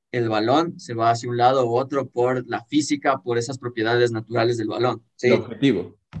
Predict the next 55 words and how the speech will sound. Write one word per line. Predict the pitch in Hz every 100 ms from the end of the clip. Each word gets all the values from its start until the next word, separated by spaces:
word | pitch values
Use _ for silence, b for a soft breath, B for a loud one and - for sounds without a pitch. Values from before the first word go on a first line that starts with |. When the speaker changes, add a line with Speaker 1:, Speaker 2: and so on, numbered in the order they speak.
| - - _ _ -
Speaker 1:
Ajá, | 117 104
rueda | 123 160 220 226 208 139
y |
se | 123
va | 127
hacia | 131 135
algún | 127 139
lado. | 127 98
O |
sea, | 117
tú | 117 147
lo | 160
pateas | 160 - 139 143
hacia | 135 123
la | 113
derecha | 104 127 -
y | -
se | 107
va | 110
hacia | 117 120
allá | 110 98
o | 87
lo | - 92
que | -
sea, | 117 104 -
¿ya? | 117 131 - _ _ _
Speaker 2:
Ok. | 95 143 - - _
Speaker 1:
Pero | 156 156 170 175 - -
las, | 135 131 127 - _ -
las | 131
propiedades | 127 127 131 135 156 156
relativas | - 120 120 110 - 151 175
del | 131 117
fútbol, | 139 139 113
las | 107
que, | 107
las | 101
puedes, | 95 135 139 135
las | 117 113
que, | - 110 101 -
las | 104 104
que | 117
son | - 127
creadas, | 131 127 117 123 120 131 - _ _
son | 147
como | 143 160 156
que | 160
las | 170 175
reglas. | 233 - - -
O |
sea, | 123 139 127 _ _ _ _
decir | 131 127 156 160
que | 160 123
un | 147 156
gol | 147 175 185